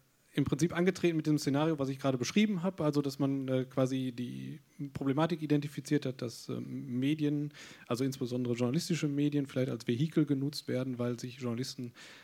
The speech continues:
ähm, zum Beispiel Journalisten stark informieren, auch über Social Media, und man merkt das auch immer mehr in der Berichterstattung, dass Social Media eine große Rolle spielt, auch falsch verstandene Repräsentativität von Social Media eine Rolle spielt, und wenn man es quasi, ähm, kurz gesagt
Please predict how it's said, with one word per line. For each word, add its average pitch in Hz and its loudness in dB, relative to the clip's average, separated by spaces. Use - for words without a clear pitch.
ähm, 120 0
zum 113 -4
Beispiel 147 6
Journalisten 131 -2
stark 131 2
informieren, 135 0
auch 135 2
über 131 4
Social 120 -2
Media, 170 2
und 131 -2
man 123 -2
merkt 135 2
das 139 -2
auch 123 -4
immer 123 -4
mehr 147 2
in 135 0
der 127 2
Berichterstattung, 143 2
dass 123 2
Social 135 2
Media 139 0
eine 123 -2
große 127 0
Rolle 160 8
spielt, 156 4
auch 131 -4
falsch 156 8
verstandene 143 4
Repräsentativität 143 2
von 147 6
Social 151 4
Media 151 4
eine 143 0
Rolle 139 0
spielt, 143 2
und 127 -2
wenn 135 8
man 143 6
es 131 0
quasi, 135 4
ähm, 127 4
kurz 170 8
gesagt 135 0